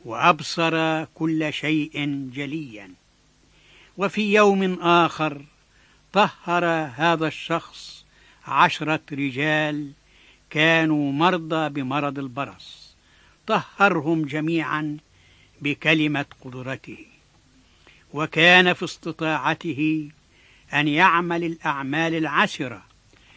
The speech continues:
والتي يعجز البشر كل العجز عن عملها. فذات يوم رأى جمعا غفيرا يحمل جثة شابا ميتا،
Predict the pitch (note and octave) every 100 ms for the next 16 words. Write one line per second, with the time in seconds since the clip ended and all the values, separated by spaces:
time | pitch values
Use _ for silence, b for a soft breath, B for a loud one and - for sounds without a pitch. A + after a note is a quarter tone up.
0 | b - B2 C3 D3+ D#3+ D#3+ D3 C3+ F3
1 | F#3 D#3+ D#3 C#3+ D#3 C3 B2 - - C#3+
2 | B2+ C3+ D#3 D#3 D3 - _ F#3+ G3+ F3+
3 | E3+ C3+ D#3+ D3 C3+ - - _ b b
4 | b - C3 D3 C3+ C3+ C#3+ A#2 - -
5 | - _ _ _ b b b b A3+ G3
6 | G#3+ G3+ - F#3 F#3 F3+ F3 F3 E3+ E3
7 | D#3 _ _ b b _ F#3 G#3 F#3 F3+
8 | E3 C#3+ F3 E3 C#3+ D#3+ D#3 D3 - D#3
9 | B2+ A2+ G2+ F#2+ _ _ _ b b b
10 | _ E3 F3+ - D#3 D#3+ D#3 D3 B2 E3
11 | F#3+ - - D#3+ D#3 _ _ b b b
12 | - - D3+ E3 F3 F3 C#3 D#3+ D#3 D3+
13 | D3+ D3 F3 - A2